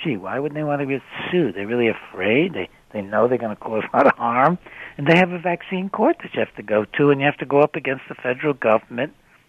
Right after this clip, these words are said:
and it's very limited in what you can do with it. And then, uh, then I found out that the vaccines, um,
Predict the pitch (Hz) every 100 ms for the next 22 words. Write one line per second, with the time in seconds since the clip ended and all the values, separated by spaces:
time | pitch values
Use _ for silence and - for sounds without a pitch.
0 | - 131 113 107 127 151 123 110 117 139
1 | 135 131 127 - 139 147 139 151 226 107
2 | 90 - _ _ _ _ _ _ - -
3 | - 131 127 135 151 151 147 131 123 139
4 | 151 - 127 135 127 127 135 117 - 117
5 | 117 - - 139 143 131 131 123 - -
6 | 120 123 135 135 127 131